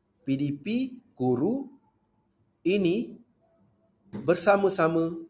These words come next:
dengan pencerapan standard empat. Ini bermakna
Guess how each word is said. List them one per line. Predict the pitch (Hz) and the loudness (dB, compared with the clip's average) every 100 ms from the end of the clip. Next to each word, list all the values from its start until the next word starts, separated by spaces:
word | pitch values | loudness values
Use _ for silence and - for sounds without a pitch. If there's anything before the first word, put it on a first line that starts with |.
| _ | _
dengan | 135 139 135 131 143 - - - _ _ - | -4 0 0 0 -4 -12 -16 -16 _ _ -4
pencerapan | 131 135 120 - 120 113 117 - | -2 2 2 4 2 0 -2 -14
standard | - 131 110 - | -2 0 0 -4
empat. | - 80 - _ _ _ _ _ _ _ _ _ 110 | -8 -10 -10 _ _ _ _ _ _ _ _ _ -2
Ini | 165 | 0
bermakna | 160 139 113 107 156 240 233 | 2 2 0 -2 0 2 0